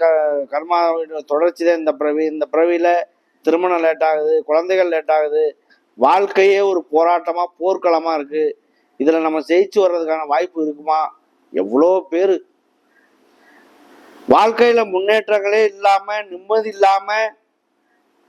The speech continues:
வாழக்கூடியவர்கள் நிறைய இருக்காங்க. இந்த மீன ராசியில வந்து பாத்தீங்க அப்படின்னா, பூரட்டாதி, உத்திரட்டாதி, ரேவதி மூன்று நட்சத்திரங்கள் இருக்கு. இதை பொறுத்தளவுக்கு இந்த விரயச்சனி காலங்களே நடந்தாலும், இந்த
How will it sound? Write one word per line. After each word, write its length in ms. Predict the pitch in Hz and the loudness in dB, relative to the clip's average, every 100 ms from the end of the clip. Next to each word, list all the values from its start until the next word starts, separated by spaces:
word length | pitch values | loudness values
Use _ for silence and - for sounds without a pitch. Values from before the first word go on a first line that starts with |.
| _ - - _ 107 | _ -20 -20 _ 0
வாழக்கூடியவர்கள் 800 | 139 190 160 175 175 165 185 170 | 2 2 2 2 2 2 0 -2
நிறைய 260 | 151 175 160 | 0 0 0
இருக்காங்க. 300 | 151 139 117 _ _ _ _ _ - | -2 -6 -8 _ _ _ _ _ -8
இந்த 100 | 135 151 | -2 2
மீன 220 | 185 214 196 | 2 2 2
ராசியில 340 | 185 175 170 | 0 -2 -6
வந்து 140 | 165 175 | -4 -4
பாத்தீங்க 240 | 165 170 160 | -4 -4 -8
அப்படின்னா, 320 | 147 165 175 175 160 143 135 127 120 117 _ _ _ _ _ - | -8 -4 -2 0 0 -2 -6 -12 -18 -20 _ _ _ _ _ 0
பூரட்டாதி, 500 | 175 196 180 180 180 185 | 2 2 2 2 2 0
உத்திரட்டாதி, 520 | 160 185 170 170 170 165 | 2 0 2 0 0 -2
ரேவதி 300 | 151 156 147 127 | -2 -2 -6 -10
மூன்று 240 | 139 156 147 | -12 -8 -4
நட்சத்திரங்கள் 580 | 147 170 170 185 180 156 | -4 -4 -2 -2 -2 -4
இருக்கு. 240 | 135 127 - _ _ _ _ _ - | -6 -10 -18 _ _ _ _ _ 2
இதை 100 | 151 | 2
பொறுத்தளவுக்கு 600 | 165 175 202 196 175 180 202 214 _ _ _ _ 120 | 2 2 2 2 -2 -2 -4 -4 _ _ _ _ -4
இந்த 120 | 139 135 | -2 2
விரயச்சனி 440 | 175 196 196 190 180 | 2 0 -2 -2 -2
காலங்களே 380 | 175 170 180 185 156 | -2 -2 -6 -6 -8
நடந்தாலும், 580 | 156 175 160 156 170 170 _ _ _ _ - | -8 -2 -2 -2 -6 -16 _ _ _ _ -6
இந்த 160 | 143 147 | -2 0